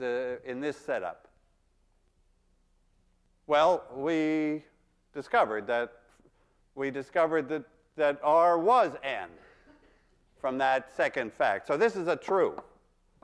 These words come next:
That's a true. And of course, A transpose A in this example would probably be,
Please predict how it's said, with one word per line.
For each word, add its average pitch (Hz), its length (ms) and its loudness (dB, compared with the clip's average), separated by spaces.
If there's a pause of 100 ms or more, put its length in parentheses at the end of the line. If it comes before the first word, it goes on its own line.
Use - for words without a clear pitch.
(480)
That's 170 200 -2
a 147 80 0
true. 123 340 -6 (1000)
And 165 200 0
of 127 120 -4
course, 147 420 0 (360)
A 156 180 2
transpose 147 640 0
A 139 260 4
in 135 100 -2
this 131 200 -4
example 127 580 -2
would 120 200 -4
probably 123 420 0
be, 123 400 -4